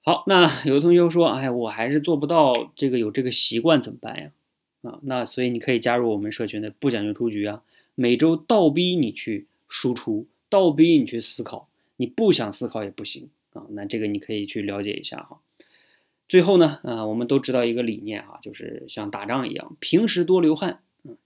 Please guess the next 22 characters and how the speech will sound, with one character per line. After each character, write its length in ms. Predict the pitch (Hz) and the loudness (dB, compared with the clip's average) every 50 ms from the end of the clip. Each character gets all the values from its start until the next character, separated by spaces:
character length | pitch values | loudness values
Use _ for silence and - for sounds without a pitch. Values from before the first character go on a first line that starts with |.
| _ - | _ 0
战 260 | 214 202 165 135 113 | 2 2 2 2 -2
时 220 | - - 117 117 | -4 -6 -6 -8
才 140 | 113 - 117 | -6 -6 -6
能 140 | 113 113 117 | -6 -6 -6
少 220 | - - 113 98 | -6 -6 -6 -8
流 180 | 98 98 104 107 | -8 -8 -8 -10
血， 240 | - - - - _ _ _ _ - | -10 -12 -14 -16 _ _ _ _ -4
道 160 | 170 190 185 | -2 -2 -2
理 160 | 147 113 107 | -2 -4 -6
非 180 | - - 107 104 | -8 -12 -12 -10
常 160 | 107 104 104 | -10 -10 -10
简 160 | - - - | -8 -10 -10
单， 200 | - - - - _ _ _ _ | -12 -14 -16 -18 _ _ _ _
关 280 | - - 196 202 196 196 | 4 6 6 6 6 4
键 160 | 175 190 170 | 2 0 0
的 80 | 143 123 | 0 0
就 100 | 120 120 | -4 -8
是 140 | 113 - 120 | -8 -6 -8
要 80 | 117 | -8
去 100 | 113 123 | -8 -10
做 300 | 113 - - - - - | -10 -6 -4 -2 -2 -4
到。 180 | - - - | -6 -12 -20